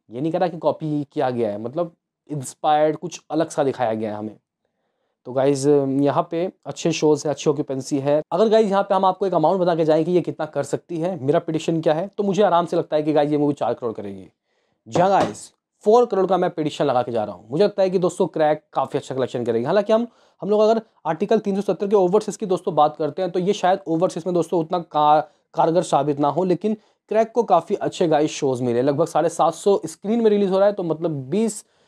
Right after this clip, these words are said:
अ, माफ करना, अ, दो हज़ार पच्चीस शो-, शोज़ तो इसको जरूर मिलेगा ओवरसीज़ में। इसका मतलब ये हुआ ये मूवी दो करोड़, डेढ़ करोड़ का ओपनिंग ओवरसीज़ से भी ले सकती है। यानी गाइस इसका चार करोड़ इंडिया नेट का ग्रॉस बनेगा, लगभग साढ़े चार करोड़ या पाँच करोड़, ओवरसीज़ से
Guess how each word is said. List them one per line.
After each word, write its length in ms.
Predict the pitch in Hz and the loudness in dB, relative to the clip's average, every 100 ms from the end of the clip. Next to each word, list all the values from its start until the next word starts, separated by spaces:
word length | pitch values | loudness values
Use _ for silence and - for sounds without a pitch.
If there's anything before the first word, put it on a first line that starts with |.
| _ _ | _ _
अ, 120 | 139 139 | -4 0
माफ 200 | 160 156 | 0 0
करना, 140 | 139 | -4
अ, 340 | 110 120 117 | -2 0 0
दो 160 | 117 165 | 0 0
हज़ार 220 | 190 208 | 2 2
पच्चीस 280 | 202 165 180 | -2 -6 -6
शो-, 180 | - 185 | -4 -6
शोज़ 380 | - - 175 175 | -6 -2 0 0
तो 100 | 185 | -4
इसको 200 | - - | -10 -2
जरूर 200 | 147 151 | 0 2
मिलेगा 220 | 127 120 | 2 2
ओवरसीज़ 380 | 117 110 - 104 | 2 0 -6 -10
में। 60 | 123 | -8
इसका 180 | 139 208 | -6 -2
मतलब 240 | 190 202 | 0 0
ये 120 | 196 | 2
हुआ 200 | 240 202 | 2 4
ये 100 | 214 | 2
मूवी 180 | 208 220 | 2 2
दो 220 | 165 185 226 | 2 4 4
करोड़, 260 | 190 202 | 4 0
डेढ़ 180 | 156 196 | 2 2
करोड़ 140 | 185 | 2
का 100 | 180 | 2
ओपनिंग 380 | 170 139 147 196 | 2 2 -2 -2
ओवरसीज़ 400 | 156 156 151 - | 2 2 0 -4
से 80 | 147 | -6
भी 80 | 123 | -2
ले 100 | 117 | -4
सकती 300 | 110 _ 107 | -6 _ -16
है। 120 | 95 _ _ _ _ - | -16 _ _ _ _ -6
यानी 140 | 220 | 0
गाइस 300 | 220 226 226 - | 4 4 2 -8
इसका 260 | 165 - | -10 -4
चार 320 | 208 - 170 175 | -4 2 2 2
करोड़ 180 | 196 190 | -2 -2
इंडिया 220 | 160 180 | 0 0
नेट 320 | 170 151 165 - | 2 2 0 -2
का 220 | 190 196 | -4 -4
ग्रॉस 340 | 135 143 175 175 | 2 2 2 0
बनेगा, 200 | 170 170 | -2 0
लगभग 560 | 151 131 165 160 170 | 0 0 -2 2 2
साढ़े 280 | 156 151 160 | 2 0 0
चार 260 | 156 160 160 | 0 0 0
करोड़ 160 | 170 | -2
या 100 | 170 | 0
पाँच 300 | 160 147 151 | 0 0 -4
करोड़, 200 | 160 208 247 _ _ _ - | -2 -4 -4 _ _ _ -6
ओवरसीज़ 400 | 160 175 175 160 | 0 0 -2 -6
से 220 | 185 | -8